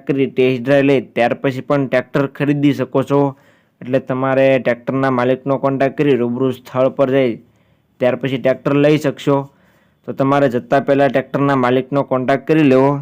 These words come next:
જોવા ક્યાં મળે તેની વાત કરું તો તમને ટ્રેક્ટર જામખંભાળિયામાં લાલાભાઈ પાસે જોવા મળશે.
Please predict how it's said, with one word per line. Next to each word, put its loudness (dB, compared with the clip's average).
જોવા 4
ક્યાં 4
મળે 4
તેની 4
વાત 2
કરું 2
તો 2
તમને 2
ટ્રેક્ટર 0
જામખંભાળિયામાં 2
લાલાભાઈ 0
પાસે -2
જોવા 2
મળશે. -2